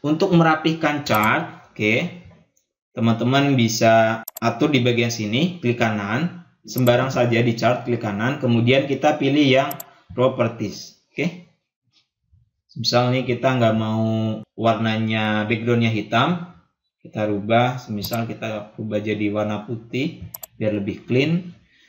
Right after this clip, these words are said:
Kemudian harganya kita ganti dengan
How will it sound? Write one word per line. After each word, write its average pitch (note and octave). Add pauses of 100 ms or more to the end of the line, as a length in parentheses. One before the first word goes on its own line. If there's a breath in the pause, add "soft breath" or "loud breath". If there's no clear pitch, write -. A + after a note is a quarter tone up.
(360 soft breath)
Kemudian C3 (160)
harganya A2
kita A2
ganti G#2+
dengan G2+